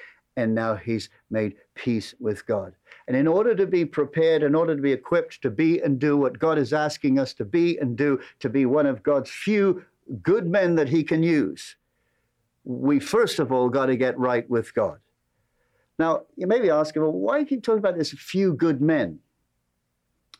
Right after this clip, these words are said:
Well, in Luke thirteen twenty-two, somebody asked Jesus,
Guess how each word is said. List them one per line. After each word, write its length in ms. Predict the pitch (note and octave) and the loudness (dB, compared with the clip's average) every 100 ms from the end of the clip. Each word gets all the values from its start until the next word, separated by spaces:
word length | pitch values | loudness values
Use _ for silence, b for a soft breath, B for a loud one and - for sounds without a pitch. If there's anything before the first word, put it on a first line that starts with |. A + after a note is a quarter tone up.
| B B B B | B B B B
Well, 340 | C#3+ F3 - _ _ _ _ _ _ _ - | 0 0 -4 _ _ _ _ _ _ _ -4
in 160 | B2 A#2 | 0 2
Luke 200 | C#3+ - | 0 0
thirteen 500 | C#3+ C#3+ D3 C#3+ C#3 | -2 0 2 2 2
twenty-two, 680 | C#3+ C#3+ C#3 D3+ D3+ A3+ - _ _ _ _ _ _ _ _ - | 0 0 0 0 -2 -4 -10 _ _ _ _ _ _ _ _ -10
somebody 400 | - D3 C3+ C3 | -4 0 2 2
asked 280 | C3+ C3 | 0 -2
Jesus, 500 | - C3+ C3 C#3+ - | -2 0 0 -2 -6